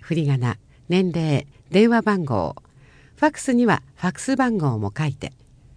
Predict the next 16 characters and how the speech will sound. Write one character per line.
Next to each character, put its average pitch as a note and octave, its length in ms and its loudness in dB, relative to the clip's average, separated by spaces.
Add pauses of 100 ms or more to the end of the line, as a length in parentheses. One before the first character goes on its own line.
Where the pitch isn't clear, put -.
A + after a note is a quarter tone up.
(380)
希 B3+ 160 2
望 D4 260 6
参 C4+ 280 2
加 C4+ 180 2
日 A#3 120 0
も G#3 220 2
書 G3+ 100 -4
い F#3 100 -6
て、 F#3+ 240 -4 (340)
ア A3+ 200 2
ー C#4+ 40 -2
ト C#4+ 160 6
サ A#3+ 200 -2
ー F3+ 80 -2
ク - 160 -4
ル、 A2 160 -4